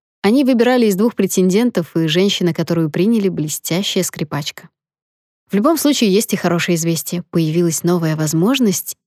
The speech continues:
и об этом я хотела с вами посоветоваться». «Продолжай».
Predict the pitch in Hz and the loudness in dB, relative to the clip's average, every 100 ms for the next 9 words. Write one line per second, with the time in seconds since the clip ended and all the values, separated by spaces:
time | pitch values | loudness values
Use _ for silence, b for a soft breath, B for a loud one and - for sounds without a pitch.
0 | _ - 175 151 151 170 262 254 208 190 | _ 2 2 2 0 0 2 2 2 2
1 | 202 - 185 175 156 165 185 170 180 156 | -2 0 0 0 0 0 0 -2 -2 -2
2 | 147 135 147 - - _ _ _ _ _ | -4 -6 -8 -10 -12 _ _ _ _ _
3 | _ _ - 160 156 156 - 156 180 262 | _ _ -6 -2 0 0 -2 0 0 -2